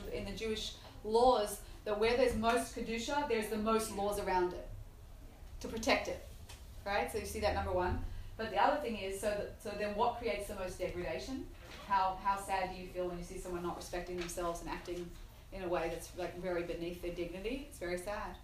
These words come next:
right? Is it the, the same thing, the same per-, that you can also degrade being a prostitute or something like that would be the most degrading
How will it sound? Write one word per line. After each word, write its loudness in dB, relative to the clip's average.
right? -4
Is -6
it -6
the, -4
the -2
same 0
thing, -2
the -2
same -4
per-, -8
that -6
you -10
can -6
also -2
degrade 0
being -2
a -6
prostitute -6
or -6
something -6
like 2
that 2
would -2
be 2
the -2
most -2
degrading -2